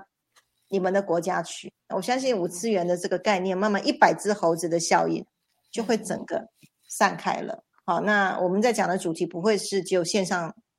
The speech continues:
Speaker 1: 呃，大家听而已，这个空间当中有很多的，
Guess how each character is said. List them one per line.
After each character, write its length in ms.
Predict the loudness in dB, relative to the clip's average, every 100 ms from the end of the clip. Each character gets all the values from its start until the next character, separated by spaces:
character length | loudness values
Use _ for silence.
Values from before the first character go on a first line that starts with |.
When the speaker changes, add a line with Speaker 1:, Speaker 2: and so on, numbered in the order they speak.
| _ -2
Speaker 1:
呃， 140 | 0
大 160 | 4 4
家 140 | 4
听 340 | 2 -2 0
而 60 | -2
已， 120 | -2
这 120 | -4 -4
个 100 | 0
空 280 | 4 4
间 260 | 6 4 6
当 240 | 4 4
中 260 | 4 4 6
有 160 | 4 4
很 240 | 2 0
多 160 | 2 4
的， 200 | 4